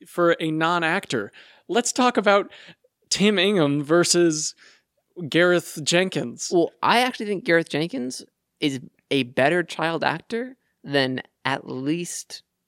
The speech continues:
Speaker 2: sixty to seventy percent of the child actors in Classic Who.
Speaker 1: Okay, I'm not talking about them. I'm talking about
Speaker 2: <laughs>
Speaker 1: Tim Ingham, and he's, he does a great job.
Speaker 2: But, uh,
Speaker 1: He,
Speaker 2: well,
Speaker 1: he
Speaker 2: Tim
Speaker 1: emotes, you
Speaker 2: No,
Speaker 1: know?
Speaker 2: he doesn't really. He yells through a blue mask.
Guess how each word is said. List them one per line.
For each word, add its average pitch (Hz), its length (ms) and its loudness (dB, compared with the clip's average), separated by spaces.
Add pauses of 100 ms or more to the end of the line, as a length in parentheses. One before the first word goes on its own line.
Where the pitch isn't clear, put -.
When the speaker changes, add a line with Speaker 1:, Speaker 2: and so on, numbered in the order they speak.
(320)
Speaker 2:
sixty - 440 -8
to 147 100 0
seventy 139 300 -2
percent 131 320 -4
of 123 80 -8
the 123 60 -8
child 123 300 -4
actors 113 640 -8 (100)
in - 240 -10
Classic - 380 -4
Who. - 220 -12 (720)
Speaker 1:
Okay, 208 380 -2
I'm 190 120 -2
not 233 160 0
talking 226 340 0
about 131 220 0
them. 151 280 -8 (140)
I'm 202 120 2
talking 233 200 6
about 208 220 6
Speaker 2:
<laughs> - 20 2
Speaker 1:
Tim 175 240 4
Ingham, 151 340 4
and 127 160 0
he's, 170 300 2 (240)
he 208 100 2
does 214 200 4
a 220 60 0
great 208 280 4
job. 120 340 2 (160)
Speaker 2:
But, 170 140 6
uh, 156 180 4
Speaker 1:
He, - 60 -14
Speaker 2:
well, 175 80 -4
Speaker 1:
he 190 160 4
Speaker 2:
Tim 196 160 2
Speaker 1:
emotes, - 540 -2 (220)
you 190 100 -4
Speaker 2:
No, 214 80 4
Speaker 1:
know? - 120 0
Speaker 2:
he - 80 -4
doesn't 175 320 0
really. 156 240 -2
He 160 120 -4
yells 170 480 2
through 160 280 0
a 143 40 2
blue 160 360 -2
mask. 147 560 0